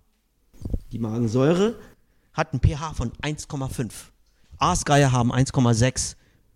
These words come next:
Wir haben die stärkste Magensäure im Tier-, im Tierreich.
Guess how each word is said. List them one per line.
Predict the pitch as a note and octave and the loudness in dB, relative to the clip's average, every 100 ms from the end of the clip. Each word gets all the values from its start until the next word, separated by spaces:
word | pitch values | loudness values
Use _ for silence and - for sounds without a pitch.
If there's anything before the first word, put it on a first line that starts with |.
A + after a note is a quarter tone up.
| _ _ _ _ _ _ _ _ _ - | _ _ _ _ _ _ _ _ _ 2
Wir | A2+ | 4
haben | C#3 | 6
die | B2+ | 4
stärkste | - - F#3+ - F3 | 2 0 0 2 4
Magensäure | E3+ G3 D3+ C#3 C3+ C3+ | 4 4 4 6 6 4
im | C3+ C#3 - | 2 -2 -4
Tier-, | - D#3 - - | -4 -4 -4 -2
im | C#3+ C#3 | 0 0
Tierreich. | - B2 G#2+ F#2+ | -2 -2 -4 -8